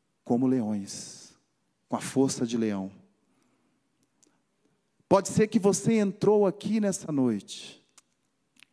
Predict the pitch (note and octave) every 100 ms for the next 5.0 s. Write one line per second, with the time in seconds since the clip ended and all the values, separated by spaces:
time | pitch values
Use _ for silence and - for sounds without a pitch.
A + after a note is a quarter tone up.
0 | _ _ _ _ _ _ - D#3 D#3 -
1 | F3+ - F3+ D#3 F3+ F3+ - - A2+ G#2
2 | - _ _ _ _ _ _ _ _ _
3 | _ _ _ - C3 E3+ E3+ - F#3 F3+
4 | E3 C#3+ E3 F3 - A#2+ - - -